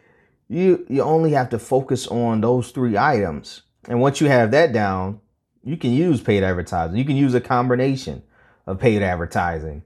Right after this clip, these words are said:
of organic post, of, of S E O, right? Of even, even solo ads, right? You can use a combination of all these items, right, when doing this, okay? All right, so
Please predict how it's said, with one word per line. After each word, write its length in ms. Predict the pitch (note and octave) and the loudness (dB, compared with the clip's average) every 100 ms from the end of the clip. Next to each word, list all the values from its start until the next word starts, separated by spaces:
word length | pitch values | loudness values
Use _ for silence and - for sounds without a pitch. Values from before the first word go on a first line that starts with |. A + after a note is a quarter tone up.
| _ _ - | _ _ -14
of 440 | F#2 F2+ E2+ E2 - | -8 -6 -6 -8 0
organic 440 | A#2 G#2+ G#2 F#2 | 2 2 0 -2
post, 440 | - G2 E2 - - | -4 -4 -4 -8 -8
of, 240 | F2+ E2+ _ - - | -8 -8 _ -20 -14
of 200 | - F#2 - | -8 -6 -2
S 240 | C3 - | -2 0
E 160 | A#2 G#2+ | 0 2
O, 160 | F2 D2+ | 0 0
right? 340 | G#2+ C3 - _ _ F2 | 0 0 -4 _ _ -10
Of 360 | F2 F2+ F2 - | -6 -6 -6 -12
even, 360 | - A2+ G2 A2 | -8 -6 -4 -2
even 520 | B2 A#2+ G#2+ G2 F2+ | 0 2 2 0 -2
solo 420 | - C3 B2+ G#2 | 2 4 6 4
ads, 240 | F#2 D#2+ F2+ | 0 -4 -4
right? 200 | G#2 - - | -6 -6 -6
You 120 | D3+ | -2
can 100 | F#3 | 2
use 160 | F3 D3+ | 4 4
a 80 | C3 | 2
combination 760 | - D#3 C#3+ C3 D#3+ F#3+ C#3 | 0 -2 0 0 0 0 0
of 140 | A2 - | -2 -2
all 380 | C3 D#3 F3+ | 0 4 4
these 360 | D#3+ A#2 G2+ F#2+ | 2 0 -2 -2
items, 560 | F2+ G2+ G2 F2+ E2+ F#2+ | -2 0 0 -4 -8 -6
right, 260 | G2+ - - _ | -6 -6 -12 _
when 220 | A#2 G#2 | -4 -2
doing 340 | G2+ C#3+ C#3 G#2 | 0 2 2 0
this, 400 | E2 - - - _ | -2 -8 -16 -20 _
okay? 380 | G2 G2+ D3 F#3+ - _ _ - - - | -10 -4 -2 -4 -8 _ _ -20 -10 2
All 120 | D#3 | 4
right, 320 | D3 A#2+ - | 6 2 -2
so 420 | - D3 C3+ C#3 | 0 2 2 -2